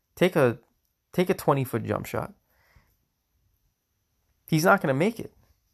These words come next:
I mean, maybe he can, but, like, I mean, I'm not, sorry. It's not that he can't make it. It's just he can't make it.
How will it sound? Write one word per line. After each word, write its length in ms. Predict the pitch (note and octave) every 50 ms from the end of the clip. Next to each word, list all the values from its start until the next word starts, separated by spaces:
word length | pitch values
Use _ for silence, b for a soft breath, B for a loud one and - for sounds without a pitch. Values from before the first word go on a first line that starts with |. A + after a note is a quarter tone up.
| _ _ b b b b b b b -
I 60 | C3+
mean, 200 | C3 C3+ C3+ B2+
maybe 200 | C3 C#3+ C#3 D#3
he 120 | D3 C3
can, 400 | B2+ - - F#3 G#3 G#3 E3+ C3+
but, 160 | B2 C3 A#2 A#2
like, 120 | A#2 -
I 80 | - C#3
mean, 340 | C#3 C3+ B2+ B2 - - - _ -
I'm 120 | - B2+ B2+
not, 220 | B2 - - A#2+
sorry. 260 | - B2 A2 G#2 A2 A#2+ _ _ _ _ - -
It's 100 | B2 -
not 120 | D3+ C#3+
that 100 | C3 A#2+
he 60 | G#2+
can't 260 | - - D3 C#3 G#2+
make 180 | G#2 G#2 F#2+ -
it. 60 | G#2
It's 140 | G2+ G2+ -
just 120 | A#2+ -
he 120 | - C3+ A#2+
can't 280 | - - D3+ B2+ -
make 220 | A2+ A#2+ B2 B2 -
it. 200 | A#2+ A2 - _